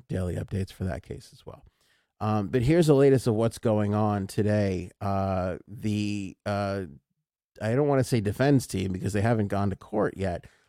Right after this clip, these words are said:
but basically Prince Andrew's team has, um, filed with the courts what they're calling,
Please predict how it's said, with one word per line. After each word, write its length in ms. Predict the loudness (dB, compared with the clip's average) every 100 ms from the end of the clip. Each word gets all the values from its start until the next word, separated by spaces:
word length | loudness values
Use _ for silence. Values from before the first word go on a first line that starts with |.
| _ _
but 140 | -4 2
basically 500 | 4 4 2 2 2
Prince 300 | 2 0 2
Andrew's 640 | 4 4 4 2 2 -2
team 640 | -4 0 2 2 0 -2 -6 _ _ _ _ _ _ _ -16 -14
has, 640 | -6 -2 0 0 -2 -8 _ _ _ _ _ -4
um, 480 | -2 0 -2 -4 -6
filed 480 | -10 -4 0 0 2
with 160 | -2
the 80 | -4
courts 800 | -10 -10 -2 -2 -2 -10 -20 -20 _ _ _
what 220 | -6 -2
they're 200 | 0 -2
calling, 800 | -2 -2 0 2 2 0 0 -4